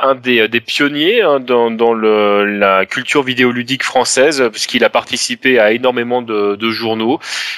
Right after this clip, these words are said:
Euh, il bosse notamment pour l'association, euh, M O cinq.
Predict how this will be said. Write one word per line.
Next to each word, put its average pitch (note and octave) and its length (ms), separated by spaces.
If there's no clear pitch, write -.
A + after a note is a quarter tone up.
Euh, G2+ 640
il A#2 100
bosse B2+ 300
notamment B2+ 400
pour A#2 180
l'association, A#2 800
euh, G#2+ 160
M A#2+ 160
O A#2+ 80
cinq. C3+ 480